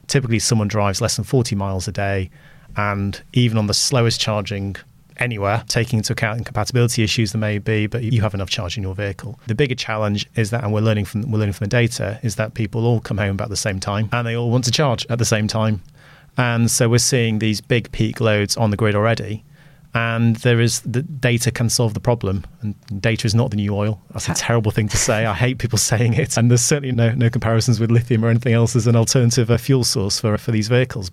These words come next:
Speaker 1: And data can not only help educate the policyholders, help educate the, the utilities providers, but actually help educate drivers. And, and, and finally, the automakers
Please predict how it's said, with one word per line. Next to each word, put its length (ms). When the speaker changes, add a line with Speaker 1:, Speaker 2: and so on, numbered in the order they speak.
Speaker 1:
And 100
data 340
can 160
not 120
only 380
help 380
educate 460
the 80
policyholders, 600
help 140
educate 320
the, 220
the 120
utilities 480
providers, 480
but 140
actually 220
help 360
educate 340
drivers. 480
And, 280
and, 320
and 140
finally, 380
the 100
automakers 760